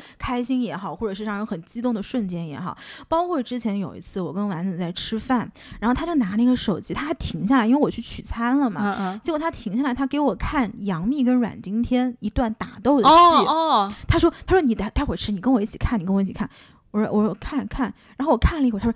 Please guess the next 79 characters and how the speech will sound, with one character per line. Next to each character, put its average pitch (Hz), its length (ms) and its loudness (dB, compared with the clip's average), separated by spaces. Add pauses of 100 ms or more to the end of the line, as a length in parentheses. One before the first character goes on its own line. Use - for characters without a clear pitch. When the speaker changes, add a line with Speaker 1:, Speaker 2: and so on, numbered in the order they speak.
(160)
Speaker 1:
：“你 196 100 -4
看， 277 220 -2 (100)
这 294 120 0
个 262 80 4
杨 180 160 0
幂 226 100 2
在 220 100 2
这 220 120 0
个 214 40 2
瞬 214 160 0
间 208 80 2
演 190 140 -2
得 143 80 -6
特 - 180 0
别 190 80 -2
好， 196 140 -6
她 208 100 -4
这 220 80 0
个 226 60 2
眼 196 160 0
神 175 160 -4
怎 208 80 2
么 254 100 6
怎 185 60 2
么 - 60 6
样。” - 180 4
Speaker 2:
啊， - 0 -
对， 254 80 2
对， - 0 -
对， 233 140 2
对， 214 120 0
对， 196 140 -4
对。 220 140 -10
Speaker 1:
然 226 120 -2
后 240 60 2
我 190 80 0
说 208 240 -2 (320)
：“然 175 160 -2
后 233 160 4
呢？” 190 200 0
<laughs> - 60 2 (840)
然 220 40 0
后 226 80 2
就 226 120 -2
干 247 120 2
嘛 156 180 -2
了 175 40 -4
呢？ 208 100 2
不 208 80 -4
就 233 100 4
是， 247 180 6
Speaker 2:
就 220 40 -6
是 311 80 4
尼 233 60 8
寇 349 120 8
Speaker 1:
不 320 40 4
是 - 60 -2
他， - 80 -18
这 403 100 8
个 - 80 8
在 440 140 6
我 359 120 4
的 220 60 0
眼 254 100 2
里， 262 120 0
这 247 100 -8
个 269 60 0
事 - 80 -4
情 233 100 4
就 214 80 0
是 208 80 -2
他 254 180 -2
把 214 120 0
他 - 100 -6
给 196 140 -4
杀 180 240 2
了。 190 180 4
Speaker 2:
哦， 240 80 6 (600)
哦。 311 80 2